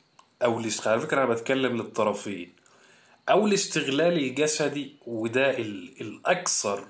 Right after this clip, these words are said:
آه، انتشاراً، أو الاستغلال النفسي، إن هو يدمرك نفسياً، يعني يشوف نفسه عليك قوي وما يعتذرش، وعايزك أنت اللي تعتذر، إلخ، إلخ، إلخ بقى،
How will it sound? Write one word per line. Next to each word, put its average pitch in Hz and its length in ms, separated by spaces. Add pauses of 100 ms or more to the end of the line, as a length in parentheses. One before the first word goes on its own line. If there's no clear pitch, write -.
(680)
آه، 104 480
انتشاراً، 123 800
أو 202 220
الاستغلال 180 720
النفسي، 160 580 (380)
إن 107 100
هو 131 200
يدمرك 127 840 (540)
نفسياً، 175 540
يعني 143 320
يشوف 165 400
نفسه 156 380
عليك 135 340
قوي 131 340
وما 113 280
يعتذرش، 110 800
وعايزك 110 480
أنت 117 180
اللي 104 160
تعتذر، 131 680 (540)
إلخ، 123 460
إلخ، 107 520
إلخ 107 480
بقى، 104 320